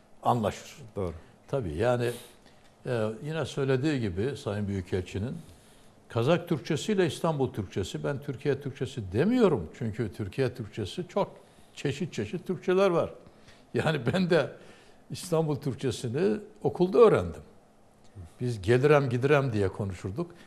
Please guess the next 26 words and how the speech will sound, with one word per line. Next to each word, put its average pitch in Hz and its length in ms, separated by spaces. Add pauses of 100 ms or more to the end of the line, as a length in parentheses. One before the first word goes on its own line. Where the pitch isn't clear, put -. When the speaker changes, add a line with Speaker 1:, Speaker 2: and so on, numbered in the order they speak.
(120)
Speaker 1:
Geliyorum, 120 800
gidiyorum 113 540
diye 92 300 (360)
konuşmayı 107 560
okulda 170 340
öğrendik. 123 400 (960)
Gelmeyi 175 440
gitmeyi 170 460
derdik 120 340
biraz 135 220
Kıpçak - 560
tarafımızdan 101 680
ötürü. 87 460 (460)
Ha, 113 120
gelmiyor, 139 580
gitmiyor 117 540
demeyi 95 300
öğrendik 85 400
filan. 87 200 (420)
Kurallı 160 340
ses - 340
değişmeler 101 540
işte 151 380 (960)
Türkiye 165 400
Türkçesinde 147 720
ve 127 240